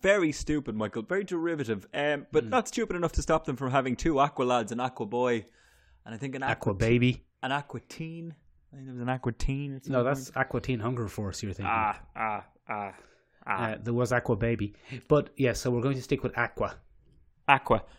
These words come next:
Speaker 1: Yeah,
Speaker 2: Mm.
Speaker 1: uh, like, like the ill-fated nineties group of yore. Um,
Speaker 2: They were not ill-fated.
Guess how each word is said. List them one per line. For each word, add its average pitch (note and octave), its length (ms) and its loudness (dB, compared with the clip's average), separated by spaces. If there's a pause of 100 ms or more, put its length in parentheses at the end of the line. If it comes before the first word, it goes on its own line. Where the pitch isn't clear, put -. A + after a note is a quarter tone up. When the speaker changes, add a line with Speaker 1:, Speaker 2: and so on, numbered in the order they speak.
(120)
Speaker 1:
Yeah, A#2+ 280 8
Speaker 2:
Mm. G#2 120 0
Speaker 1:
uh, A2 460 10
like, A#2 320 2
like B2 220 4
the B2 180 6
ill-fated B2+ 540 8
nineties A#2 400 6
group A#2+ 260 6
of G#2 120 2
yore. G#2+ 280 6 (380)
Um, A#2+ 1000 12
Speaker 2:
They F3 380 4
were E3+ 140 2
not F3+ 180 0
ill-fated. C3 480 -2